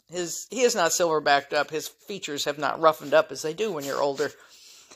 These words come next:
But, uh, he a handsome man in this. But they have some, uh, and, uh, Pete Postlethwaite pay-, plays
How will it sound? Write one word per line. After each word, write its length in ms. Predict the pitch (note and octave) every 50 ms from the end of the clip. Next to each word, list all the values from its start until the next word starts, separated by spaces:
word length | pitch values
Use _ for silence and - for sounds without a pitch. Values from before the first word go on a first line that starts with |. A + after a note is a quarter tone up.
| - - D#3+
But, 320 | F3+ F3+ F3 E3+ E3+ - F#3+
uh, 140 | E3+ D#3
he 140 | D#3 - C#4
a 60 | E4+
handsome 480 | - - A3 D4 G4 A4+ - A#3+ F3+ D3+
man 300 | D3+ D3 C3 C3 B2+ B2
in 140 | A#2 A#2+ C3
this. 200 | A#2+ A2+ B2+ - - - _ _ _ _ _ _ -
But 240 | G3 F#3 - -
they 140 | F#3 A3 A3+
have 280 | A#3+ - - A#3 G#3+ -
some, 320 | - - A#3+ A3 F#3+ -
uh, 120 | F#3 F#3 - -
and, 260 | F#3+ F#3+ F#3 F#3+ F3+
uh, 100 | F3+ E3+
Pete 240 | E3+ - C4+ C4+ -
Postlethwaite 720 | - C4 A#3 A3 - - B3 A3+ A3 A3+ A#3+ C#4+ C#4+ - -
pay-, 280 | - A3+ G3 G3 F#3+ F#3+ -
plays 520 | - G3+ F#3 F3+ F#3 F3+ F#3 F3+ - -